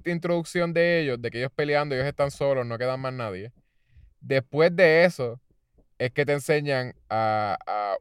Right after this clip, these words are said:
Ultron, ¿verdad? Como que ahí solo, después de haber apoderado, o sea, haberse apoderado de todo, y llega Thanos, y él,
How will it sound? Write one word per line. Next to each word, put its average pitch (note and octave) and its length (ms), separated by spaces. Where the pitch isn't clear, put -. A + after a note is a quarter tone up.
Ultron, E3+ 640
¿verdad? C3+ 280
Como C3 220
que A#2 60
ahí B2 920
solo, C#3 1120
después B2+ 440
de C3 80
haber D3 440
apoderado, C#3+ 640
o - 40
sea, C3 140
haberse B2+ 280
apoderado D3 320
de E3 100
todo, E3 360
y A#2 140
llega A#2+ 300
Thanos, D3+ 560
y G#2 280
él, G2 460